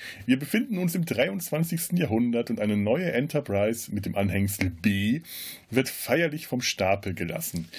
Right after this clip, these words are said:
Mit an Bord als sich unwohl fühlende Ehrengäste sind drei Weltraumlegenden aus der Star Trek-Historie. Nein,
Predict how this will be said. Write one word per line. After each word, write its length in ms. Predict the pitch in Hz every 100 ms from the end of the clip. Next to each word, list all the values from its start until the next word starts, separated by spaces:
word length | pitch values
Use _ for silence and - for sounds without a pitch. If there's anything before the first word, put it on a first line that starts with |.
| - -
Mit 300 | 143 - -
an 160 | 165
Bord 360 | 117 117 127 -
als 300 | 107 104 -
sich 220 | 110 -
unwohl 480 | 165 196 127 135 151
fühlende 500 | - 143 156 139 123
Ehrengäste 680 | 120 156 151 117 113 -
sind 220 | - 110 104
drei 440 | 92 101 156 104
Weltraumlegenden 1080 | 104 139 - 104 113 110 104 98 107 117 87
aus 180 | 98
der 120 | - 104
Star 300 | - 101 101
Trek-Historie. 760 | - 95 101 - 101 92 90
Nein, 480 | 92 92 104 107 -